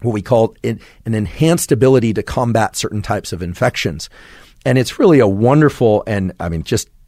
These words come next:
I can't even, uh, state how incredible this really is that all of our bodies have this capacity,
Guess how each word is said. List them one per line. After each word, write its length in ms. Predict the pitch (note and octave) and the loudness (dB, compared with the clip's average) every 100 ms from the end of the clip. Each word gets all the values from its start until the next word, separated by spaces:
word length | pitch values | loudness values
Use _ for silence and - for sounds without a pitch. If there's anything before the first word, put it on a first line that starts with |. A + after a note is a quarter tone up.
| _ | _
I 60 | F#2+ | -14
can't 200 | - G#2+ | -8 -6
even, 280 | F#2+ F2 E2 - - - | -4 -6 -8 -16 -20 -6
uh, 260 | G2 F#2 F2 - - - - - - - - - | -2 0 -2 -6 -20 -20 -20 -20 -20 -20 -20 -12
state 360 | - D3+ C3 | 0 2 2
how 300 | - A2+ G#2 - | 2 2 2 0
incredible 640 | G#2+ G2 - - C#3+ A#2+ | -4 -6 0 2 4 4
this 220 | G#2+ - | 2 2
really 240 | A#2 G2 B2 | 2 4 4
is 320 | C#3+ A2 G2 | 6 4 2
that 140 | G#2 | 2
all 160 | G#2+ A#2 | 4 4
of 80 | G2+ | 4
our 80 | |
bodies 320 | F#2+ G#2 F2+ - | 2 2 0 -2
have 320 | B2+ A#2+ G2 | 0 0 0
this 180 | F#2 - | -4 -6
capacity, 680 | G#2 A#2+ A#2+ - E2 E2 | -6 -2 -2 -4 -6 -8